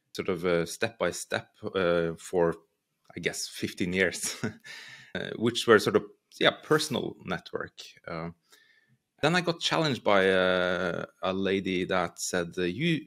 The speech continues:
you are involved in so much crazy cool stuff. Why don't you start to post and s-, sort of show the stuff you're thinking about, the stuff you're engaged with? Uh, because I wanna know, I wanna learn."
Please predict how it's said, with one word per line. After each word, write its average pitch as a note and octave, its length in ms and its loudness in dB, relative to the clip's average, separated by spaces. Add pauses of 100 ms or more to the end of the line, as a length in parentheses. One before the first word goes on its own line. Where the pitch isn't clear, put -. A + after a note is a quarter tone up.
you D3 180 -2
are D#3+ 100 2
involved C#3 460 -4
in B2 80 -4
so - 200 -4
much - 420 -4 (260)
crazy A#2+ 400 -2
cool G#2 220 -2
stuff. - 460 -10 (400)
Why E3+ 120 2
don't F#3+ 200 0
you D3+ 60 -6
start C#3 300 -2
to B2 100 -2
post - 600 -4
and G2+ 80 -2
s-, - 320 -10
sort G2+ 160 -2
of F2 100 -2
show B2 600 0 (200)
the F2+ 380 0 (280)
stuff - 360 -2
you're A2 100 4
thinking - 420 -2
about, C3+ 480 2
the - 60 2
stuff - 300 -2
you're F#2+ 160 4
engaged C3 680 -2
with? C3 480 -2
Uh, G#2 180 4
because B2+ 220 2
I E3 60 4
wanna E3+ 200 4
know, C3 280 6
I F2 200 2
wanna C3 180 2
learn." A2+ 360 2